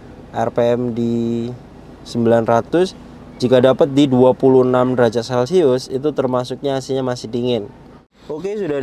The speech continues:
dapat di dua puluh enam koma tujuh derajat Celcius. Jadi jelas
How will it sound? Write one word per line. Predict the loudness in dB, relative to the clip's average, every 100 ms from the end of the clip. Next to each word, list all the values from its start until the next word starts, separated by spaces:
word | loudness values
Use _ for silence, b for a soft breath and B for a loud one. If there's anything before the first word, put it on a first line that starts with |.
| -4
dapat | -4 -4 -2
di | -2 0
dua | 0 2 0
puluh | 2 2 2
enam | 2 2 2 0 2
koma | 2 4 4 2 0 -2
tujuh | 0 2 4 4
derajat | 6 6 4
Celcius. | 2 2 2 4 4 0 -8 -12 -16 -20 -20 -2
Jadi | 0 4
jelas | 4 4 2